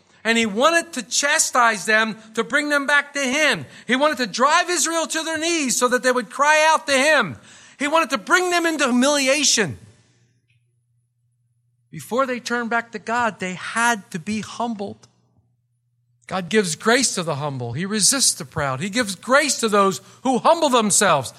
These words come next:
Humble yourself before the mighty hand of God, and he will exalt you. He will lift you up. You know, many times we're caught in a sin, and we will not repent of it. And God allows humiliation to come into our life.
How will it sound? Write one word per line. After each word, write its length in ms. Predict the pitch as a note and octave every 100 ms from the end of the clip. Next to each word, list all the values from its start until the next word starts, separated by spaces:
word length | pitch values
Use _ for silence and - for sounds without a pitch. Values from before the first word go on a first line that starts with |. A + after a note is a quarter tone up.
| - - -
Humble 300 | C#4+ E4+ F4+
yourself 460 | E4 D4+ D#4 D#4 D4+
before 280 | C4+ C#4+
the 100 | C4+
mighty 260 | C4 C4+ C4+
hand 240 | A#3 C4
of 100 | B3
God, 260 | G3+ C4 C4
and 180 | C4+ A#3
he 200 | D#4 G4+
will 200 | G4+ F4
exalt 480 | G#3+ A3+ A3+ F#3 -
you. 140 | C#3+ - -
He 200 | - F#4+
will 200 | G4+ G4+ D#4
lift 260 | A3 -
you 160 | F#3+ E3+
up. 220 | C3+ - - _ _ _ _ _ _ _ _ _ _ _ _ _ _ _
You 60 | G3+
know, 60 |
many 260 | F#3 G#3+ A#3+
times 500 | A#3+ A#3 G#3+ F#3+ C#3
we're 80 | F3+
caught 260 | F#3 A3
in 60 | G3+
a 40 |
sin, 420 | F#3 - A3 D3 A2 _ _ _ _ _ _ _ _ _ -
and 100 | G3+
we 100 | A#3
will 300 | A3+ D#4 F4+
not 200 | D#4+ D4+
repent 360 | D4+ D4+ D#4 D#4+
of 100 | E3+
it. 140 | A#2 _ _ _ _ _ _ _ _ -
And 160 | F#3
God 240 | F3 G#3 B3+
allows 500 | A3+ A3 C4 B3+ -
humiliation 680 | A3 A#3 A#3 A3 B3+ - E3+
to 60 |
come 200 | D3+ F#3+
into 220 | F#3+ F#3+ G3
our 140 | G3+
life. 280 | G3+ B3+